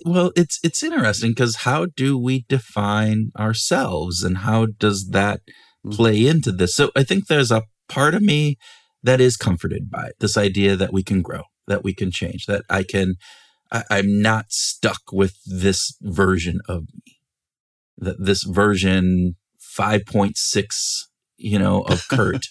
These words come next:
Speaker 2: <laughs>
Speaker 1: right?
Speaker 2: Yeah, yeah.
Speaker 1: I'm fifty-six years old, so I
Speaker 2: That
Speaker 1: just
Speaker 2: was
Speaker 1: went
Speaker 2: clever. Yeah.
Speaker 1: five point six, yeah.
Speaker 2: I like that.
Speaker 1: You know, is going to be version six point oh sometime soon, and then six point five, and then seven point oh, and seven point five, et cetera. And
Speaker 2: Right.
Speaker 1: those versions will be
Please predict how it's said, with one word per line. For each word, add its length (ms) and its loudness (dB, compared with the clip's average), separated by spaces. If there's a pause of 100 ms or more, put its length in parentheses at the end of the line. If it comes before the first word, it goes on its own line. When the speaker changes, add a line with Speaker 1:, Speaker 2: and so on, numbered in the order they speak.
Speaker 2:
<laughs> 140 -14
Speaker 1:
right? 320 2 (120)
Speaker 2:
Yeah, 80 -12 (400)
yeah. 160 -12
Speaker 1:
I'm 100 -6
fifty-six 560 0
years 180 -2
old, 260 -2
so 200 -6
I 100 -2
Speaker 2:
That 80 2
Speaker 1:
just 140 2
Speaker 2:
was 80 2
Speaker 1:
went 100 4
Speaker 2:
clever. 60 2
Yeah. 60 2
Speaker 1:
five 100 0 (160)
point 120 -4
six, 460 -6
yeah. 160 -4
Speaker 2:
I 60 -6
like 260 -8
that. 180 -10 (120)
Speaker 1:
You 100 6
know, 260 2
is 140 0
going 240 4
to 80 0
be 160 2
version 440 2
six 320 -4
point 300 0
oh 340 2 (200)
sometime 560 0
soon, 360 0
and 120 0
then 140 0
six 360 -2
point 340 0
five, 600 -2
and 140 0
then 220 0 (260)
seven 360 2
point 300 2
oh, 320 0
and 140 -2
seven 380 0
point 220 -2
five, 240 -6
et 100 -8
cetera. 520 -2
And 220 2
Speaker 2:
Right. 220 -6 (200)
Speaker 1:
those 420 2
versions 500 2
will 180 4
be 140 0